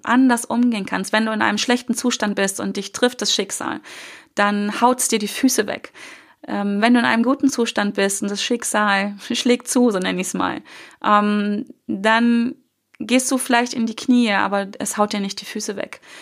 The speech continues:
Du kannst damit besser umgehen. Zumindest ist die Wahrscheinlichkeit da, dafür viel, viel höher. Und deswegen, ähm, ist wirklich meine Herzensempfehlung, sei dankbar,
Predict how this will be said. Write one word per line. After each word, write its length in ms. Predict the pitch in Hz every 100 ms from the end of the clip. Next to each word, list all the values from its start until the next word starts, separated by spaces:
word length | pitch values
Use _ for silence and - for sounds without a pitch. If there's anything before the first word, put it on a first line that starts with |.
| -
Du 80 | -
kannst 260 | - 196 -
damit 240 | 196 196
besser 320 | 190 190 190
umgehen. 340 | 202 190 185 185
Zumindest 300 | 220 220 226
ist 120 | -
die 80 | 202
Wahrscheinlichkeit 600 | 202 202 190 - 185 170
da, 120 | 180
dafür 460 | - 190 208 -
viel, 220 | 175 - 202
viel 200 | 180 170
höher. 180 | 170 -
Und 160 | - 220
deswegen, 600 | 208 - 196 185 - 190 - - - - -
ähm, 240 | 190 196
ist 180 | 190 202
wirklich 260 | 202 202 196
meine 260 | 196 202
Herzensempfehlung, 1040 | 190 202 208 - 185 190 185 185 185 180 185
sei 240 | 185 180
dankbar, 640 | 175 180 175 180 175 175